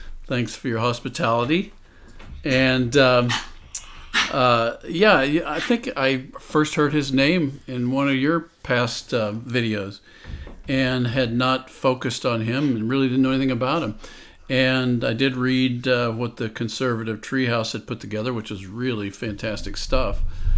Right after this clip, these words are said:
uh, and then wondered if there was anything else. And so what, uh, uh, and, and Betsy, I need to correct you. That is not just my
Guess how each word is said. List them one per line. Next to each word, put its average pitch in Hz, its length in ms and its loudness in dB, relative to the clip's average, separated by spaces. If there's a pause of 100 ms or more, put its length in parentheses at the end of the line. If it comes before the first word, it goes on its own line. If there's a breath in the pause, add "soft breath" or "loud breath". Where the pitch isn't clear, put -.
(380 loud breath)
uh, 123 420 8
and 143 300 6
then 143 200 8
wondered 147 300 8
if 139 120 2
there 143 100 2
was 143 160 6
anything 139 360 4
else. - 400 6 (320)
And 117 220 -2
so 123 440 2 (380 loud breath)
what, 135 360 0
uh, 117 360 4 (360)
uh, 104 380 -6 (760)
and, 123 260 0 (120)
and 113 160 -2
Betsy, 123 300 2
I 104 100 -2
need 123 260 0
to 107 440 -2
correct 117 380 -2
you. 104 100 -2
That 104 220 -4
is 101 140 -4
not 120 280 0
just 113 300 0
my 107 500 0